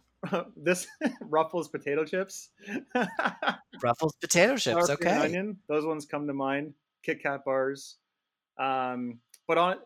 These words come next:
Speaker 1: uh, <laughs> aside from food and chocolate, um, I'm not actually a big chocolate fan, but lately. Um,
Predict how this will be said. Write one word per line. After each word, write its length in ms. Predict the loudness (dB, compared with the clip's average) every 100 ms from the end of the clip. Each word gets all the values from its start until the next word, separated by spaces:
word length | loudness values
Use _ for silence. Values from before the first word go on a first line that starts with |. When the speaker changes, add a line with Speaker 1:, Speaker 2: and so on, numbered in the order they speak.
| -2
Speaker 1:
uh, 160 | 0 0 -2
<laughs> 140 | -4
aside 380 | -4 2 2 2
from 180 | -2 -6
food 240 | -4 -2
and 100 | -2
chocolate, 500 | -2 -6 -2 -2 -4 -8 _ _ _ _ _
um, 500 | -4 -2 -4 -6 -8 -8
I'm 60 | -6
not 160 | -2
actually 260 | -2 -4 -8
a 20 |
big 180 | -12 -12
chocolate 300 | -12 -12 -14
fan, 140 | -14 -12
but 160 | -12 -10
lately. 340 | -10 -10 -16 _ _ _ _
Um, 400 | -4 -2 -2 -6